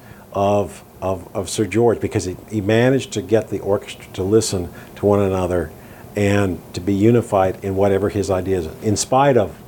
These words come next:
whatever, wh-, wh-, whatever, um, um, uh, visual flight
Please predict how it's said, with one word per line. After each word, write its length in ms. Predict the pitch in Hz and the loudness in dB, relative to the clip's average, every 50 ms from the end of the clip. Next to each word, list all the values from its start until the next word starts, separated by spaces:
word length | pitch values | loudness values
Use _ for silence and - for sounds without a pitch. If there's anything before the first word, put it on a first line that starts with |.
| - - - - - - - - - - | -16 -16 -18 -20 -20 -20 -20 -20 -6 -2
whatever, 500 | 110 110 113 113 113 101 107 104 98 - - - - - - - - - - - - - - | 2 2 4 4 4 4 4 4 2 2 -2 -8 -16 -20 -20 -20 -20 -20 -20 -20 -18 -8 -4
wh-, 60 | 110 | -4
wh-, 420 | - - - - - 120 98 - - | -4 -4 -6 -8 -6 -6 -6 -4 0
whatever, 560 | 113 104 104 110 113 101 107 107 101 98 95 | 0 2 4 4 4 4 4 4 4 4 4
um, 260 | 92 90 87 82 80 80 - - - - - - | 4 2 2 0 -4 -8 -14 -18 -18 -20 -12 -6
um, 440 | 92 92 90 90 87 82 80 78 73 - - - - - - - - - - - - - - - - | -4 -2 0 0 0 -2 -2 -6 -8 -10 -14 -16 -18 -18 -18 -18 -18 -18 -18 -18 -18 -18 -14 -8 -4
uh, 240 | 101 90 87 85 82 | 0 0 2 2 0
visual 480 | 78 78 92 92 107 104 95 104 95 85 | 0 -2 0 0 0 2 2 0 -2 -2
flight 340 | - - 107 104 98 92 | 0 2 2 2 2 0